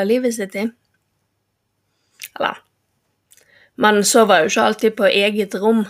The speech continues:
men, eh, man tilbringer en tredjedel av døgnet på, på et eller annet soverom.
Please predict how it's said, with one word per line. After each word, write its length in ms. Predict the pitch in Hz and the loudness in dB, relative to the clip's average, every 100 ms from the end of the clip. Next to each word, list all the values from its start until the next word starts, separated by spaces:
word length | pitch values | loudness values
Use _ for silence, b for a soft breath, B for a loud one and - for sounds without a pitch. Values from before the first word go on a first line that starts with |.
| - _ - | -10 _ -10
men, 420 | 220 214 202 196 | -6 -4 -4 -4
eh, 380 | 190 180 175 175 - _ _ _ _ _ _ _ _ b b b b b b b _ _ _ _ _ _ - | -6 -8 -12 -16 -20 _ _ _ _ _ _ _ _ b b b b b b b _ _ _ _ _ _ -2
man 420 | 240 220 214 - _ _ _ _ _ _ _ _ _ _ _ _ _ _ _ _ _ _ _ _ _ _ _ _ _ _ - - | 2 6 4 2 _ _ _ _ _ _ _ _ _ _ _ _ _ _ _ _ _ _ _ _ _ _ _ _ _ _ -20 -2
tilbringer 760 | - 269 233 220 196 190 185 - | 4 4 4 2 4 4 4 0
en 140 | 202 | -2
tredjedel 580 | 202 220 214 247 226 202 | 0 2 6 6 6 4
av 300 | - 214 202 | 4 2 0
døgnet 640 | 196 214 208 196 180 180 180 B B B _ _ _ _ _ _ _ - | 0 0 0 -2 -2 -4 -10 B B B _ _ _ _ _ _ _ -8
på, 160 | - 196 180 170 160 b b b b b - _ _ _ _ _ | -4 -2 -2 -6 -10 b b b b b -20 _ _ _ _ _
på 200 | - 220 196 | 2 4 4
et 220 | 202 202 | 2 -2
eller 120 | 202 185 | 0 0
annet 260 | 202 202 | 0 -4
soverom. 440 | - 190 208 190 | -2 -2 -2 -6